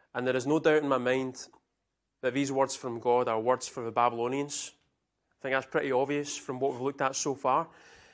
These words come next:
Uh, what God says here, it matches the profile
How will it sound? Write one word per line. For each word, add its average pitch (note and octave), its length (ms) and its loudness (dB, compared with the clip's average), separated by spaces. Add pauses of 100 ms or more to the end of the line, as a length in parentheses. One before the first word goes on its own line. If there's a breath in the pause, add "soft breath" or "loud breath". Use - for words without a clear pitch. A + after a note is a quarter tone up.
(120)
Uh, B2+ 200 4
what D3 260 2
God C#3 240 4
says C#3+ 420 0
here, E3 300 4 (720)
it C3 180 -6
matches C#3+ 600 2
the C3 100 -2
profile D3+ 720 0